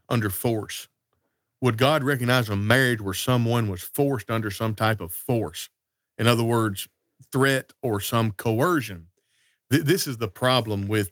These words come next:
with coercion, okay? L-, the legal, the, the, the, the legal threshold for, for coercion is, quite frankly, is very low. Um,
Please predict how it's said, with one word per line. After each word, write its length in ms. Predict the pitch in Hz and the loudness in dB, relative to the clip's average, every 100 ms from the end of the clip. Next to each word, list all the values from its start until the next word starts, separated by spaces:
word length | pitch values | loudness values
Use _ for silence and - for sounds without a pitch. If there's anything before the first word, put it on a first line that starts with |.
| - | -4
with 280 | 117 101 - | -2 -2 -2
coercion, 760 | 110 101 101 98 87 73 - _ _ - | -2 0 0 0 -4 -10 -18 _ _ -14
okay? 420 | 95 104 104 98 _ _ _ _ _ _ _ _ _ _ _ _ _ _ _ _ _ _ _ _ _ _ _ _ _ _ _ _ _ _ - 143 - - | -4 -2 -2 -6 _ _ _ _ _ _ _ _ _ _ _ _ _ _ _ _ _ _ _ _ _ _ _ _ _ _ _ _ _ _ -16 -16 -12 -4
L-, 240 | 135 127 147 | 0 0 2
the 140 | 123 | 2
legal, 920 | 113 117 127 208 208 175 135 110 92 _ _ _ _ _ _ _ _ _ _ _ 139 | 2 2 0 0 -2 0 0 -2 -8 _ _ _ _ _ _ _ _ _ _ _ -2
the, 220 | 135 131 | 0 0
the, 160 | 131 131 | -2 -2
the, 220 | 123 120 | 0 0
the 160 | 131 117 | 0 0
legal 380 | 120 175 151 | 2 2 -2
threshold 580 | 104 135 139 - 123 117 | -2 0 0 0 -2 -2
for, 260 | - 104 95 _ | -4 -4 -6 _
for 280 | 110 104 95 | -2 -2 -2
coercion 680 | - 113 107 139 151 110 98 | -2 0 2 2 0 -4 -8
is, 240 | 95 90 _ _ _ _ | -8 -10 _ _ _ _
quite 200 | - 190 | 0 0
frankly, 340 | 110 156 156 98 | 2 -2 0 -4
is 60 | |
very 200 | 92 104 | -2 -2
low. 440 | 85 95 147 - - _ _ _ _ _ _ _ _ - | 0 0 0 -2 -12 _ _ _ _ _ _ _ _ -2
Um, 480 | 113 107 95 85 | 2 2 2 -4